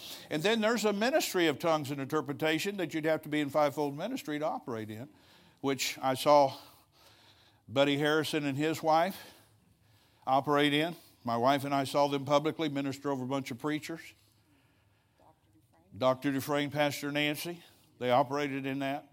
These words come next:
Not every service, but periodically, as the Spirit wills.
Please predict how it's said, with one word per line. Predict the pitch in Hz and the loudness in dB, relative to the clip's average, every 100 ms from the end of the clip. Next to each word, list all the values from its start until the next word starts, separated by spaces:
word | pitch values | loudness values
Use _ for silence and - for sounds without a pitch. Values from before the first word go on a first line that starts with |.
| - | -12
Not | 160 180 | -4 -2
every | 156 147 131 | -2 -4 -4
service, | 202 262 165 - | -2 -2 -2 -4
but | 147 156 _ _ - | -6 -6 _ _ -8
periodically, | 151 170 214 151 120 98 92 - | 2 6 6 4 -2 -12 -14 -6
as | 147 147 | -2 -2
the | 165 | -4
Spirit | 156 220 214 147 | -8 -4 -2 -2
wills. | 123 104 90 - | -4 -6 -8 -18